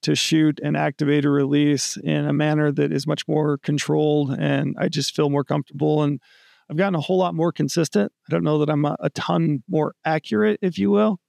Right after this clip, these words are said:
but I think I've gotten a lot more consistent in my shot. And that's kind of the reason that I went to a hinge. But, uh, in watching a lot of these top level, level shooters,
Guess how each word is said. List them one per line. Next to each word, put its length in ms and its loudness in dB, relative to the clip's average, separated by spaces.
but 240 0
I 60 -2
think 180 -2
I've 140 -2
gotten 220 0
a 40 0
lot 200 -2
more 180 0
consistent 720 0
in 160 0
my 120 0
shot. 360 0
And 300 -2
that's 140 0
kind 180 -2
of 60 -2
the 60 -2
reason 280 0
that 100 -6
I 60 0
went 280 0
to 200 0
a 80 -2
hinge. 400 0
But, 260 0
uh, 300 0
in 140 0
watching 680 0
a 40 -2
lot 160 2
of 60 0
these 140 -2
top 260 -2
level, 420 0
level 300 0
shooters, 680 0